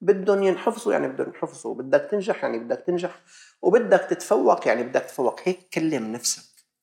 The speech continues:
لأنه الإسلام بيحبك قوي، وما بيحب الإسلام الناس الضعاف. والناس هلأ إذا ضعيف قدرًا، في واحد بعيد من هون عنده مرض مزمن، عنده مشكلة كبيرة، ما عم يقدر يقوم منها، خير، بس أنا وإياكم ما هو،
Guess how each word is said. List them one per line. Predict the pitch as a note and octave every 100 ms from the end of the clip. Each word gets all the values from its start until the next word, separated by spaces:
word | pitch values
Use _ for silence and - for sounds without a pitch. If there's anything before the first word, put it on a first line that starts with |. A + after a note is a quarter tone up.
| _ _ _ -
لأنه | D3 C#3+
الإسلام | B2 C3 - F3 F3 C3
بيحبك | - D#3+ C#3 B2+ -
قوي، | - C#3 A2+
وما | C3+ F#3
بيحب | F3 F#3 C3
الإسلام | A2+ C3 - C3+ A#2
الناس | A#2 B2 -
الضعاف. | - - A2 B2+ B2 B2 - _ _ _ _ _ _ _
والناس | C#3+ C3+ C#3+ C#3+ - D3+
هلأ | D#3+ -
إذا | D#3+ D#3
ضعيف | D3 D3+ G3+ F#3+ -
قدرًا، | G3 F#3 E3 D#3 D3+ E3+ -
في | G3
واحد | F3 D3+ D#3
بعيد | C3+ C#3+ C#3+
من | C3+
هون | D3 D#3
عنده | D3+ D3 C#3
مرض | C#3 C3+ B2+
مزمن، | C3 B2+ B2+ C3+ C3 C3 - - _ -
عنده | D3 C#3+
مشكلة | C#3+ C#3+ - - C3
كبيرة، | B2+ C3 B2+ C#3 C#3 C3
ما | C#3 - F#2
عم | D3 C#3+
يقدر | C3+ C3+ C3+
يقوم | C3+
منها، | C#3 C#3+ D#3+
خير، | - E3 - _ _ _ _
بس | F#3 -
أنا | G3+ G3+
وإياكم | F#3+ F3+ G3 G3 G#3+
ما | B3
هو، | A#3+